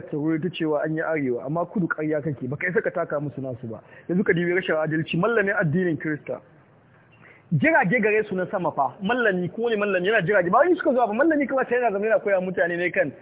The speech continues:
karatu, duk, duk Lahadi suna coci, amma kowa yana da jirgi na shi na kashi da zai dinga yawo in yana so. Jirgin nan ina suka samu shi da kuɗin talakawa, a kawo sadaka jama'a, da sadaka suka tara suka sayi, amma kowace coci kuri ta kai mallaminmu yana da jirgi.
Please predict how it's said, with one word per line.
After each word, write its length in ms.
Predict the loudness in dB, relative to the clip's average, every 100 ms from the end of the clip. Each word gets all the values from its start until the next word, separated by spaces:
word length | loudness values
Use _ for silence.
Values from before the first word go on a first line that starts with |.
| -14
karatu, 340 | 0 2 2 2
duk, 160 | 0 2
duk 140 | 2 4
Lahadi 260 | 4 2 2
suna 180 | 2
coci, 400 | 2 0 -2 -6 -14 -18 -6
amma 200 | -2 -2
kowa 240 | -2 0
yana 160 | 2 2
da 60 |
jirgi 380 | 2 2 2 2
na 120 | 2 0
shi 120 | -2
na 80 | -2
kashi 220 | -2 -2
da 120 | -2
zai 120 | 0
dinga 240 | 0 0 2
yawo 240 | 2 -2
in 120 | -4
yana 220 | -6 -6 -8
so. 140 | -10 -12 -14 -20 -20 _ -2
Jirgin 240 | 0 2 2
nan 100 | 2
ina 140 | 0
suka 160 | 0 -2
samu 240 | 0 0
shi 80 | -2
da 60 | -2
kuɗin 260 | -2 -4
talakawa, 400 | -2 -2 2 2
a 40 | 2
kawo 300 | 2 0 0
sadaka 260 | 0 2 2
jama'a, 460 | 2 2 4 2 0 -14 -20 -6
da 80 | -4
sadaka 400 | 0 0 0 -2
suka 160 | -4 -4
tara 280 | 0 2 0
suka 160 | -2 -4
sayi, 220 | -2 -6 -6 -12 -2
amma 240 | 0 2 2
kowace 400 | 2 0 0 -2
coci 320 | -2 -2 -4 -8 -2
kuri 400 | 2 4 2 2
ta 140 | 0
kai 200 | 4 2
mallaminmu 560 | 2 0 0 -2 -2 -2
yana 220 | 0 2
da 60 | 2
jirgi. 440 | 2 0 0 0